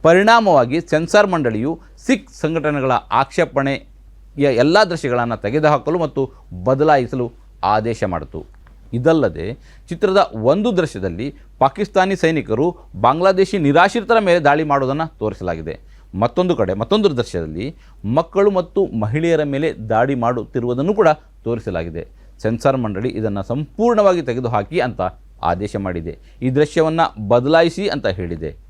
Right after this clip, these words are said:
ಆಗಸ್ಟ್ ಹದಿನಾಲ್ಕು, ಎರಡು ಸಾವಿರದ ಇಪ್ಪತ್ನಾಲ್ಕರಲ್ಲಿ ಈ ಚಿತ್ರದ ಟ್ರೇಲರ್ ಬಿಡುಗಡೆಯಾಗಿತ್ತು.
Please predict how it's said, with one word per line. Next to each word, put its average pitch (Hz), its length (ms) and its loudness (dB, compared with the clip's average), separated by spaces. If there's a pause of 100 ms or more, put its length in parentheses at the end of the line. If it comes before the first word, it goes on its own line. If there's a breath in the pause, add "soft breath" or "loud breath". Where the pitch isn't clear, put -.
(420 soft breath)
ಆಗಸ್ಟ್ 175 320 2
ಹದಿನಾಲ್ಕು, 160 400 0
ಎರಡು 139 160 2
ಸಾವಿರದ 139 220 2
ಇಪ್ಪತ್ನಾಲ್ಕರಲ್ಲಿ 123 1040 -2
ಈ 156 80 0
ಚಿತ್ರದ 143 500 -2 (140)
ಟ್ರೇಲರ್ 170 400 2 (200)
ಬಿಡುಗಡೆಯಾಗಿತ್ತು. 110 640 -2